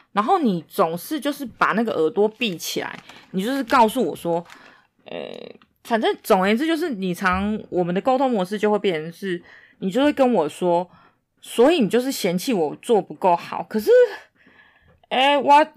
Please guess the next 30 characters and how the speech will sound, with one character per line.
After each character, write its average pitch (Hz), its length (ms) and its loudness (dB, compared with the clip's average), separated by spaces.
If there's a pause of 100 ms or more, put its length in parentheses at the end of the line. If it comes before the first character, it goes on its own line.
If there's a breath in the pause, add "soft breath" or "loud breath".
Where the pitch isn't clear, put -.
(280 soft breath)
就 339 120 -2
是 381 80 2
我 170 240 4
的 180 120 2
想 214 160 0
法 214 100 2
就 196 60 0
是 240 120 0
说， 226 200 0
我 180 200 -2
其 220 220 -6
实 247 80 -8
在 277 140 0
跟 247 160 -2
你 214 140 -2
讲 143 220 -6
一 151 60 -12
件 202 160 -4
事 208 360 -8
实， - 400 -16 (360 soft breath)
就 247 100 -8
是 269 80 -4
我 220 160 2
只 170 180 -6
是 202 60 -6
在 233 160 2
陈 175 320 -2
述 180 420 -4
我 - 120 -8
的 90 320 -10